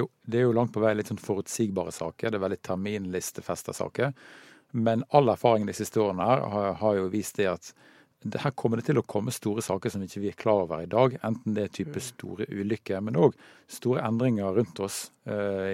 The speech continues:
Speaker 1: i, enten det er i verdensøkonomien eller ting som skjer i Norge.
Speaker 2: Mm.
Speaker 1: Så spørsmålet er jo, hva er, hva er det? Hva er, hva er de eksene i ligningen her som ikke vi har kontroll på i dag?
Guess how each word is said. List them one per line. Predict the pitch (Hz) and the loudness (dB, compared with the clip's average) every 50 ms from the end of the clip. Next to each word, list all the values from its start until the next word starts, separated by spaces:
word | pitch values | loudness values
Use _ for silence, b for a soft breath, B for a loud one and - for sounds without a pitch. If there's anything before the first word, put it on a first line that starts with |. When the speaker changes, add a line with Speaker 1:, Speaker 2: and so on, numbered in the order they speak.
| 101 101 | -2 -2
Speaker 1:
i, | 101 101 | -2 -2
enten | 104 98 - - 117 107 | -2 -2 -2 -2 -2 0
det | 104 98 | 0 0
er | 98 | 0
i | 101 | 0
verdensøkonomien | 104 104 98 98 - - 101 - - 95 95 95 98 95 98 95 | 0 0 -2 -2 -4 -6 -6 -6 -4 -4 -4 -4 -4 -4 -2 -2
eller | 92 98 92 | -2 -4 -4
ting | - - 110 92 - | -6 -6 -8 -8 -6
som | 95 | -4
skjer | 87 104 95 | -2 -2 -2
i | 90 87 | 0 -2
Norge. | 90 90 90 104 120 117 | -2 -2 0 0 0 -2
Speaker 2:
Mm. | 78 147 B B B B B B | -4 -8 B B B B B B
Speaker 1:
Så | - 127 - | -4 -2 2
spørsmålet | - - - - 113 117 139 156 | 4 4 4 4 4 2 4 4
er | 147 135 | 4 4
jo, | - - - | 2 2 4
hva | 175 151 131 139 | 6 6 8 10
er, | 143 135 127 - - - _ - | 10 8 8 6 2 -8 _ -2
hva | - 165 151 131 | 0 2 4 4
er | 127 123 | 4 4
det? | 117 170 131 92 - - - _ - 127 120 110 - - | 4 4 4 2 2 -2 -10 _ -10 -8 -8 -10 -10 -6
Hva | - 143 147 151 | -4 -2 -2 -2
er, | 139 - - | -2 -2 -2
hva | 139 135 123 | 0 2 2
er | 123 120 117 | 2 2 4
de | 120 120 - | 2 2 0
eksene | - - - - - 135 127 117 104 98 98 104 104 | -2 -6 -10 -6 -4 -2 0 0 0 0 0 0 0
i | |
ligningen | 98 101 98 95 101 101 98 80 | 0 -2 -2 -4 -4 -6 -6 -6
her | 85 - | -8 -8
som | - 104 95 | -8 -8 -8
ikke | 90 - - | -8 -6 -6
vi | 101 95 | -4 -2
har | 92 95 - | -2 -4 -4
kontroll | - 95 - - 90 - | -6 -6 -6 -6 -6 -2
på | - 90 | -2 -2
i | 85 87 | -2 -2
dag? | 82 - | -4 -8